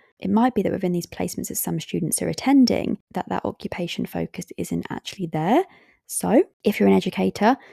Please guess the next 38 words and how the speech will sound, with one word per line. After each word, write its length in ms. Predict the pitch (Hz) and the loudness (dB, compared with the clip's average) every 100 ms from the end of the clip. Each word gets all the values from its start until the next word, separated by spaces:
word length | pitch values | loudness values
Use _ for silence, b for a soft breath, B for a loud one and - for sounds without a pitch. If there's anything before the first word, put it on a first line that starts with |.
| B B _ - | B B _ -4
if 160 | 190 - | -2 0
you're 60 | 180 | 0
a 20 | |
supervisor, 760 | 180 175 190 190 190 240 349 - b - | -2 -4 2 2 6 6 6 2 b -2
and 140 | 208 196 | 2 4
you're 100 | 190 | 4
in 80 | |
a 40 | 190 | 0
placement 520 | - 196 190 190 190 | 0 -2 0 -2 0
where 180 | 185 185 | 0 0
it's 200 | - - | -2 -2
not 580 | 185 196 226 - - - | 0 2 0 -4 -12 -8
really 400 | 220 214 226 226 | -4 0 0 0
occupation 560 | 240 - - 233 233 240 | -2 -6 -2 -2 0 0
focused, 600 | 247 254 392 440 - - B B B B - | 2 2 2 2 0 -14 B B B B -4
take 200 | 247 285 | 0 0
a 60 | |
big 180 | - 294 | 0 0
reflection 540 | 226 - 190 - - 180 | -2 -2 -2 -4 -4 -4
to 120 | 180 | -4
see 320 | - 175 175 | -4 -4 -4
how 240 | 185 - 180 | -6 -6 -4
you 180 | 180 | -4
can 180 | - 185 | -4 -6
really 520 | 190 185 180 175 180 b b b b _ | -4 -4 -2 -4 -4 b b b b _
bring 160 | - 214 | -2 0
it 140 | - | 0
back 280 | 180 175 _ - | -4 -6 _ -10
to 120 | 170 | -8
that 200 | 170 - | -8 -8
O 200 | 165 165 160 | -6 -6 -8
T 400 | - 180 180 180 - | -10 -10 -8 -12 -12
core 300 | - 170 170 | -6 -6 -6
philosophy. 800 | - - - - - - - - _ _ _ _ - | -10 -10 -10 -12 -8 -6 -6 -8 _ _ _ _ -8
And 340 | 170 165 165 - _ _ _ _ - | -6 -4 -6 -10 _ _ _ _ -8
when 260 | 170 165 | -2 0
you 160 | 165 170 | 0 -2
are 300 | 170 165 | -4 -4